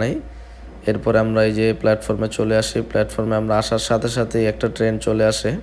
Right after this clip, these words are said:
এরপরে আমরা সাথে সাথে মেট্রো রেলে উঠে যাই।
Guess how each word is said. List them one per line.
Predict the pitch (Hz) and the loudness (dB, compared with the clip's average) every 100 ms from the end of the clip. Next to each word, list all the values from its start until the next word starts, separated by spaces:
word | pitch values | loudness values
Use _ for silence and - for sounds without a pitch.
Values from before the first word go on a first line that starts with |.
| - - - - - - - - - | -10 -20 -18 -16 -16 -18 -18 -18 0
এরপরে | 113 113 113 110 | 0 2 2 4
আমরা | 110 110 | 2 0
সাথে | 117 113 117 | 0 0 0
সাথে | 117 113 110 110 | 0 2 0 0
মেট্রো | 107 - 110 | -2 -2 0
রেলে | 107 110 110 | 2 0 0
উঠে | 117 101 | -2 -2
যাই। | 104 | -2